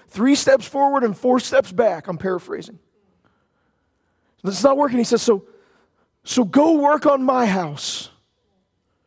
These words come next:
And now, interesting thing now is, in the new covenant, my house is his house. His house is my house. So when I'm working on his house,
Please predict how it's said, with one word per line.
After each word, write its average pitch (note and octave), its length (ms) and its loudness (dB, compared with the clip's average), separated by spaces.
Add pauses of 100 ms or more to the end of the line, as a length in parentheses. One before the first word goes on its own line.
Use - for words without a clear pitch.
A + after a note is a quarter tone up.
(580)
And G#3+ 160 2
now, C4+ 340 2 (920)
interesting C#4 460 0
thing B3+ 200 2
now D4 260 2
is, A#3+ 240 -6 (400)
in B3+ 160 2
the B3+ 60 2
new D#4 180 6
covenant, D4+ 480 0 (1300)
my C#4 280 2
house D4 340 0
is E4+ 200 2
his A#3 220 2
house. - 540 -4 (920)
His - 240 2
house D4+ 320 2
is D4+ 240 2
my A3 300 0
house. E3 600 -8 (640)
So - 140 0
when D4 160 4
I'm D4 100 2
working D4 300 4
on B3+ 100 2
his C#4+ 280 2
house, C4 440 2